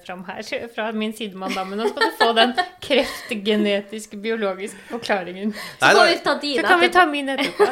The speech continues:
Speaker 3: <laughs> Ja. Nei, kreft betyr egentlig, det, det, det innebærer egentlig ukontrollert, eh, cellevekst, faktisk.
Speaker 2: Ja.
Speaker 3: Eh,
Speaker 2: Så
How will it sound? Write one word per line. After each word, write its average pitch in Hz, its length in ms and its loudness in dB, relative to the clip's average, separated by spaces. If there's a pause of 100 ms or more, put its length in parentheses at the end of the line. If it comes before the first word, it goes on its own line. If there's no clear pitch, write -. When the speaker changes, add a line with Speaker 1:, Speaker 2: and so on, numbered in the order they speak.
(220)
Speaker 3:
<laughs> - 0 -
Ja. 185 240 0 (560)
Nei, 127 140 6
kreft 135 360 -2
betyr 147 300 0
egentlig, 113 680 -2
det, 117 260 -8
det, 117 120 -2 (160)
det 123 120 -4
innebærer 90 400 -4
egentlig 104 260 -10 (100)
ukontrollert, 92 920 -12
eh, 95 240 -6
cellevekst, 82 1200 -10
faktisk. - 600 -12 (260)
Speaker 2:
Ja. 247 160 -10 (180)
Speaker 3:
Eh, 98 440 -4
Speaker 2:
Så 254 80 -2